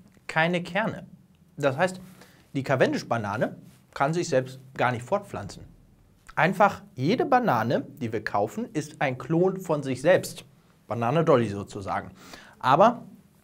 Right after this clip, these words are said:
weil alle Pflanzen dasselbe Erbgut haben, können sich Krankheiten auch viel leichter ausbreiten. Wenn es der Panama-Pilz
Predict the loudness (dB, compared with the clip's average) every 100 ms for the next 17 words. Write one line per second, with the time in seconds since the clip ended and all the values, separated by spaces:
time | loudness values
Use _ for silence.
0 | _ _ -14 0 4 4 4 4 4 2
1 | 0 0 -4 -4 -2 -4 -4 -4 -6 -8
2 | -6 -4 -4 -6 -10 -20 -20 _ -16 -8
3 | -4 -2 -4 -4 -6 -2 0 0 -2 -4
4 | -4 -6 -4 0 0 0 0 0 -6 -8
5 | -6 -6 -10 -20 _ _ _ _ _ _
6 | _ _ _ _ _ _ -20 -10 2 4
7 | 4 0 -2 0 2 4 4 4 0 -6
8 | -6 -10